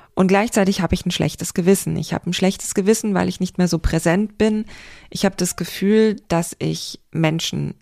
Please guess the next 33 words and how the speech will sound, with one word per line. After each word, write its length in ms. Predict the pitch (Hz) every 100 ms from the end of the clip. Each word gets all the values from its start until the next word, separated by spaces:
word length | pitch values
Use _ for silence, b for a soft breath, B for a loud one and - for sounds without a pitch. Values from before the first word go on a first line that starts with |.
| -
hängen 320 | 151 170 214
gelassen 440 | 208 208 - 196
habe, 260 | 190 185 185
was 160 | 165
natürlich 380 | 165 160 156 -
Blödsinn 440 | 165 196 - 214 196
ist. 260 | 190 196 -
Die 60 |
vermissen 400 | 160 160 175 175
mich 160 | 165 -
wahrscheinlich 460 | 170 170 156 156 185
nicht 340 | 247 - - B B B B B
auf 140 | 202
Instagram, 800 | 196 208 208 196 190 185 185 185 -
aber 440 | 165 170 190 190 -
es 140 | -
war 140 | 170
halt 220 | 185 160 -
auch 200 | 170 185
eine 220 | 170 170
Plattform, 640 | 170 156 - 156 160 170 B B B B B B -
auf 160 | 202
der 320 | - 190 185
ich, 420 | - 185 - - -
ähm, 340 | 170 170 170 -
mit 180 | 170 -
meinen 260 | 151 156
Kunden 320 | - 220 -
kommuniziert 640 | 185 180 165 165 - 170 -
habe, 240 | 160 -
auf 120 | 156 -
denen 240 | 147 147
ich 200 | 160 -